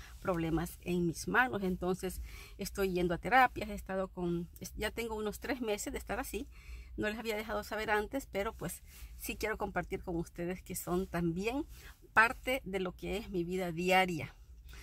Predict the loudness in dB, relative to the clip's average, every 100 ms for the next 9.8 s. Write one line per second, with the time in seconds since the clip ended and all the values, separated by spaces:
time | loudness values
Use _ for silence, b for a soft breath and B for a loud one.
0 | B B 2 2 2 2 0 -2 -2 -2
1 | -2 -4 -6 B B B -4 0 4 4
2 | 6 4 2 -2 -2 -2 -2 -4 -6 -6
3 | -2 0 -2 -2 -2 -2 -2 -2 0 0
4 | 2 0 -2 -4 -2 -2 -2 -6 -4 -4
5 | -4 -4 -2 -2 -2 -2 -2 -4 -6 -4
6 | -4 -4 -2 -2 -4 -4 0 2 2 0
7 | -8 B B B B -8 0 2 0 -4
8 | -4 -2 -2 -2 -2 -2 0 0 0 -2
9 | -2 0 0 0 0 0 -2